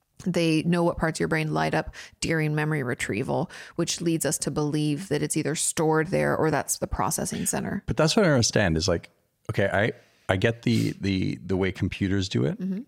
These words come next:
Speaker 2: Okay. This
Speaker 1: Okay.
Speaker 2: is, like,
Speaker 1: Ours is a much more advanced computer.
Speaker 2: I know, but how does something organic have, have a memory? I, I just, to me, it's, it's baffling. I don't understand the, the process of
Speaker 1: Well, what would happen? So think of this adaptively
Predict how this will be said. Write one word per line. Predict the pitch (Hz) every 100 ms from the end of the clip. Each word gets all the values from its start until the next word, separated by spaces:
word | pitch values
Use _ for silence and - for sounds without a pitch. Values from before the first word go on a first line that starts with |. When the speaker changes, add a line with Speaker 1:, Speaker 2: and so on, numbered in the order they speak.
| _
Speaker 2:
Okay. | 95 - 80 113 - _ _
This | 95 -
Speaker 1:
Okay. | 95
Speaker 2:
is, | - - - - - _
like, | - 92 175 _ -
Speaker 1:
Ours | 190 202
is | 202
a | 190
much | 175 175
more | 175 165
advanced | - - -
computer. | - - - 208 -
Speaker 2:
I | 92
know, | 110 156
but | 82 85 -
how | - 120
does | 135 135
something | - - 107
organic | 98 87 92 98 95 -
have, | 92 90 98
have | - 90
a | 85
memory? | 82 98 113 82 80
I, | 92 113
I | 117
just, | 120 107 - - -
to | - 127
me, | 135
it's, | 104
it's | - -
baffling. | 107 90 - 92 - -
I | 95
don't | 98 113
understand | 117 104 - 95 95 87
the, | 87 80
the | 80 85
process | - 92 87 - 90 90 - - - - _ _
of | 82 80 78 -
Speaker 1:
Well, | 220 214 -
what | 214 -
would | 233
happen? | 214 196 196
So | 202 190
think | 226 214
of | 208
this | 185
adaptively | - 165 165 - 175 170 160 185